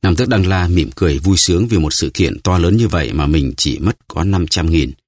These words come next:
Những ai còn giữ phiếu đó mà không kịp bán thì tha hồ mà đau khổ vì không nhìn thấy trước là sẽ bị phá sản. Hôm sau, người ta đọc trong báo Người huấn luyện.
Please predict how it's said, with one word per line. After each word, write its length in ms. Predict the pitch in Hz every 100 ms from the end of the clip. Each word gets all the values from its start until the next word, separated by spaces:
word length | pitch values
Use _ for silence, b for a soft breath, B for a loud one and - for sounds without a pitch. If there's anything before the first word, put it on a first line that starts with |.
| _ _ _ _
Những 140 | - 139
ai 160 | 123
còn 180 | 113 73
giữ 180 | 71 82
phiếu 220 | - 95
đó 300 | 98 80 110 85
mà 140 | 82
không 200 | - 117
kịp 160 | 92 -
bán 320 | 69 76 110 - _ -
thì 120 | 87
tha 120 | 113
hồ 340 | 101 92 69 64
mà 120 | 60
đau 180 | 82 85
khổ 320 | - 67 - _ _ _
vì 100 | 82
không 220 | - 104
nhìn 240 | 92 78 -
thấy 160 | - 80
trước 340 | - 147 -
là 120 | 73
sẽ 120 | - 85
bị 200 | 87 -
phá 180 | 78 92
sản. 320 | - 69 82 _ _ _ _ _ _ _ _ _ _ -
Hôm 100 | 101
sau, 340 | 95 87 82 _ _ _ -
người 80 | 95
ta 120 | 110
đọc 200 | 95 71 -
trong 220 | - 95
báo 300 | 80 87 - -
Người 200 | 101 90
huấn 220 | 73 107 123
luyện. 200 | 95